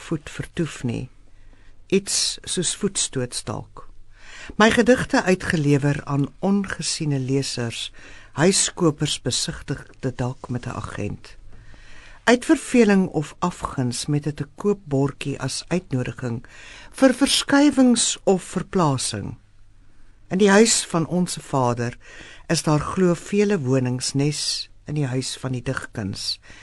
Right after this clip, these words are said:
met sy vertrekke en stanzas en rondele. As kind in huurhuise, hotelle, tydelike vestings vertoef, selfs in 'n woning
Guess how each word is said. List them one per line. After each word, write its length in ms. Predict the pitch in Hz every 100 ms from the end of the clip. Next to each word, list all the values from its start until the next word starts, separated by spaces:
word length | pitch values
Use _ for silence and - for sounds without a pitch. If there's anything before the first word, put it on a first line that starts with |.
| - - -
met 160 | 143 -
sy 140 | 143
vertrekke 720 | 139 135 - 165 - 151 147 143
en 140 | 127
stanzas 1000 | - - - 147 147 135 131 123 - -
en 240 | - 127 123
rondele. 640 | 123 117 120 107 90 76 - - - -
As 260 | - 247 -
kind 320 | - 370 403
in 100 | 320
huurhuise, 640 | 214 208 190 156 151 -
hotelle, 600 | 143 139 - 165 151 151
tydelike 440 | - 196 226 214 190
vestings 720 | - 143 139 - 131 120 -
vertoef, 640 | - - - 113 - - - - - - - -
selfs 560 | - 185 185 190 -
in 160 | - 151
'n 120 | 131
woning 480 | 123 147 139 135 135